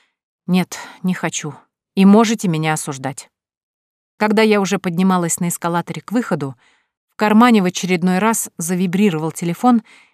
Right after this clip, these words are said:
и я, глянув на дисплей, обреченно вздохнула и ответила. «Лерка, у тебя совесть есть, мать твою? Я тебе весь вечер дозваниваюсь. Что, так сложно ответить?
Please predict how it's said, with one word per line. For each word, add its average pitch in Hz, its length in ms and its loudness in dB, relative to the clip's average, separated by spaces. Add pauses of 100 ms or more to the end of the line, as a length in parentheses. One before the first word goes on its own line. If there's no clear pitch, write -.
и 247 100 -2
я, 240 180 2
глянув 180 360 0
на 170 100 -2
дисплей, 208 540 -4
обреченно 180 680 0
вздохнула 165 580 -4
и 175 180 -8
ответила. 147 640 -8 (960)
«Лерка, 202 440 0 (840)
у - 20 -4
тебя 220 180 2
совесть 220 480 2
есть, 262 280 0
мать 202 200 2
твою? 160 360 -2 (540)
Я 208 100 2
тебе 214 180 4
весь 240 240 4
вечер 214 380 2
дозваниваюсь. 165 840 -2 (200)
Что, - 180 0
так 214 180 -2
сложно 226 320 4
ответить? 226 480 0